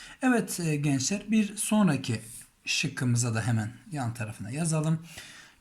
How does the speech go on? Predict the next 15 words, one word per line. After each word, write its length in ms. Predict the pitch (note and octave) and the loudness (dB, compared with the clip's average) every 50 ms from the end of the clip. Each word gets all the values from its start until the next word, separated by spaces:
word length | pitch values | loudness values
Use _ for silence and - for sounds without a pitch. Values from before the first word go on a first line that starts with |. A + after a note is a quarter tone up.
| D3 C3 | -4 -2
C 220 | C3+ F3+ F3+ F3 | 0 0 2 2
şıkkı. 440 | E3 - - D3 B2+ - - G#3+ A3 | 2 2 0 -2 -4 -6 -6 -4 -2
Bu 60 | C4 | 0
sefer 360 | B3+ - A3+ F#3+ A3+ A3+ G#3 | 0 0 0 0 2 2 4
demiş 280 | G#3 A3+ A3+ A#3+ - - | 4 4 4 4 2 2
ki 120 | - D#3+ | 0 -2
arkadaşlar 520 | C#3 C3 B2 - C3+ C3 C3 - G#3+ G#3+ G#3+ | -2 -2 -2 -4 -4 -4 -2 -2 -4 -6 -2
asansör, 880 | - A3+ G3+ - - E3 C3+ B2 A#2+ A2+ - - D3 D#3+ F#3 F3+ - - - | 0 0 2 2 2 2 2 2 0 0 -2 -2 -2 -2 -2 -4 -8 -10 -6
hemen 220 | D3+ D3 C#3+ C#3 | -6 -4 -4 -4
asansörümüzü 840 | C#3+ C#3+ - - C#3+ C3 B2+ - B2+ A#2+ A#2 A2+ G#2+ G#2 G2+ - - | -4 -4 -4 -4 -4 -4 -4 -4 -4 -2 -2 -2 -2 -4 -6 -10 -8
çizelim. 600 | - - - D#3+ C3 B2+ A#2 A#2+ C3+ D3 - - - - _ _ - - - - - - _ _ | -8 -6 -6 -4 -4 -2 -2 -2 -2 -2 -4 -6 -12 -20 _ _ -20 -20 -20 -20 -20 -20 _ _
İçerisine 600 | - D#3+ - - - B2+ A#2+ A#2 A#2 - A#2+ A#2+ | -8 -6 -4 -4 -4 -4 -2 -2 -2 -4 -4 -6
emiri 480 | A#2 D3 C#3+ B2+ A#2+ A2+ G#2+ G#2+ G2+ - - _ _ _ _ _ - | -4 -2 -2 0 0 0 0 -4 -8 -12 -16 _ _ _ _ _ -10
koyalım. 500 | - - D#3+ D3+ C#3+ C3+ C3+ C#3 C#3+ - - - - _ _ _ _ _ _ _ _ _ _ _ _ _ _ _ _ _ _ _ _ _ _ _ _ _ _ _ _ _ _ _ _ _ _ _ _ _ _ _ _ _ _ _ _ - - - - _ _ _ _ | -6 -4 -2 -2 -2 -2 -2 -2 -4 -6 -8 -16 -20 _ _ _ _ _ _ _ _ _ _ _ _ _ _ _ _ _ _ _ _ _ _ _ _ _ _ _ _ _ _ _ _ _ _ _ _ _ _ _ _ _ _ _ _ -20 -20 -20 -20 _ _ _ _
Ve 560 | E3 D3+ D3 D3 D3+ D#3+ D#3+ D#3 D#3 D3+ - | -8 -6 -4 -2 0 2 2 2 0 -2 -4